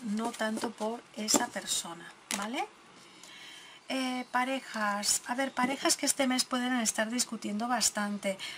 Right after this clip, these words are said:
Hay comeduras de cabeza. Hay, eh, hay mujeres que se complican muchísimo la vida, hombres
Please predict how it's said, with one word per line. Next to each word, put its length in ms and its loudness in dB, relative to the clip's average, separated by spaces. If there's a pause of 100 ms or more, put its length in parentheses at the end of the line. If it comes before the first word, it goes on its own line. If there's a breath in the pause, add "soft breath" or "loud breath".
Hay 140 4
comeduras 600 0
de 120 -4
cabeza. 720 -2 (440 loud breath)
Hay, 480 4
eh, 320 0
hay 160 2
mujeres 460 2
que 80 0
se 140 4
complican 480 0
muchísimo 580 4
la 140 -2
vida, 500 2
hombres 800 0